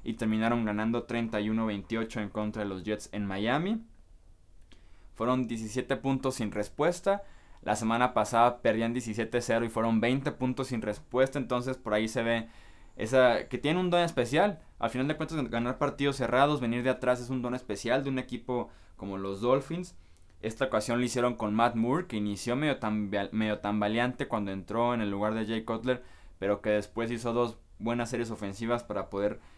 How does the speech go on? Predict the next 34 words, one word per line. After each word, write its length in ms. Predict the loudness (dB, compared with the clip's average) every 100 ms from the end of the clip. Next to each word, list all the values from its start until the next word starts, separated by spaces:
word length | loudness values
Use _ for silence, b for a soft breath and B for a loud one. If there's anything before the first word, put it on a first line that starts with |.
| b -8
eh, 400 | -4 -4 -6 -6
remontar. 640 | -2 0 0 0 0 0 B B B -2
Parece 420 | 0 0 -2 -4
que 80 | -6
este 180 | -6
jueves 320 | -2 -2 -2 -2
por 160 | -6
la 100 | -4
noche 320 | -2 -4 -6
que 120 | -8 -6
juegan 240 | -4 -4
los 120 | -2
Dolphins 340 | -4 -4 -6 -6
en 100 | -6
contra 240 | -6 -2
de 80 | -2
los 180 | -2 0
Ravens, 380 | 0 0 -4
Cutler 360 | -4 -4 -2 0
va 80 | 0
a 40 |
seguir 260 | 0 -4 -4
fuera 380 | 0 2 2 -2
por 80 |
una 180 | -4 -4
fractura 380 | -6 -8 -8 -6
en 80 | -6
las 140 | -8
costillas. 580 | -12 -6 0 2 0 -4 b b b
Matt 260 | -2 0 2
Moore 240 | 0 0
va 80 | 0
a 20 |
iniciar. 520 | -2 -4 2 2 2